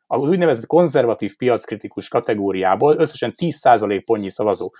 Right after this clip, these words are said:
ami tehát túl van a hiba határon, itt van egy érdemi visszaesés, konzervatív baloldaliak aránya, tehát tíz ponttal csökkent,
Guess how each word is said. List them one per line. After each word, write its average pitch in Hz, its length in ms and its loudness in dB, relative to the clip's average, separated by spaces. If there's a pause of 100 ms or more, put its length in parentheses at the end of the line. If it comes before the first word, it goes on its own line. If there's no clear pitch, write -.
(140)
ami 107 180 -6
tehát 101 280 0
túl 147 180 2
van 117 140 2
a 98 60 -2
hiba 95 240 -2
határon, 101 640 0 (220)
itt 113 120 -6
van 131 120 2
egy 104 100 -2
érdemi 104 340 -4
visszaesés, 143 720 -8 (600)
konzervatív 143 560 2
baloldaliak 107 500 0
aránya, 127 260 -2
tehát 113 200 -6
tíz 156 240 -4
ponttal 95 400 -2
csökkent, 180 540 -2